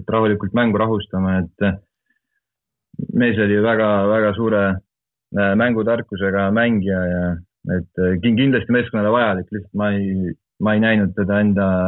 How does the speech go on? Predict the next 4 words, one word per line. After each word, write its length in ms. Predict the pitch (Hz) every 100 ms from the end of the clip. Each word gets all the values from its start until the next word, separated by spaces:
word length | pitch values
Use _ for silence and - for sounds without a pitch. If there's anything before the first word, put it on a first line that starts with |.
| 87
meeskonna 560 | 95 104 - 101 95 92 -
põhikoosseisus. 800 | 120 107 110 104 101 92 92 92 _ _ _ _
Aga 80 | 110
Kristalit, 520 | 104 160 151 117 107